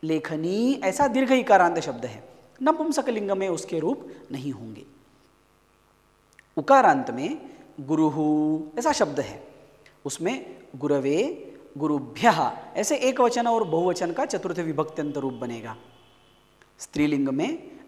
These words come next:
धेनुः, ऐसा शब्द है। धेनवे, धेनुभ्यः, ऐसे उसके रूप बनेंगे। नपुंसक लिंग में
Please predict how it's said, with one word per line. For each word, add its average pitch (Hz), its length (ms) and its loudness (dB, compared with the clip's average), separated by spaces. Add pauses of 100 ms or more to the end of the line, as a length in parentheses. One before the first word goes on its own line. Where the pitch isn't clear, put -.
धेनुः, 156 920 0 (220)
ऐसा 269 180 0
शब्द 135 280 -4
है। 107 300 -10 (760)
धेनवे, 139 840 -2 (200)
धेनुभ्यः, 165 760 4 (360)
ऐसे 226 200 0
उसके 170 300 -2 (380)
रूप 139 200 0
बनेंगे। 117 420 -8 (1700)
नपुंसक 330 420 4
लिंग 220 240 0
में 160 360 -2